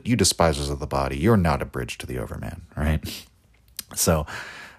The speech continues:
um, that's a new diss, a new insult you can try using on your friends, um, if they disappoint or upset you. Just be like, "No, man, you're not a bridge to the overman." So, uh, and conversely,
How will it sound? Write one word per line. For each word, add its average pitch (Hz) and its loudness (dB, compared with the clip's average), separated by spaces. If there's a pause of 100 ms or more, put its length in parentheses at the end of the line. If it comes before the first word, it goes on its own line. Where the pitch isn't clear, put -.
um, 69 -2
that's 87 4
a 90 6
new 90 6
diss, 76 6
a 82 0
new 80 4
insult 78 2
you 76 -4
can 73 -4
try 71 -4
using 69 -4
on 65 -6
your 65 -8
friends, 60 -8 (260)
um, 87 -6
if - -8
they 64 -4 (160)
disappoint 69 0
or 67 -6
upset - -2
you. - -12 (320)
Just - -20 (120)
be - -10
like, - -12 (220)
"No, 104 2
man, 69 -2
you're 87 2
not 87 4
a - -4
bridge 65 -4
to - -8
the 62 -4
overman." 65 -4 (1300)
So, 139 8 (120)
uh, 107 10
and 123 8 (180)
conversely, 87 6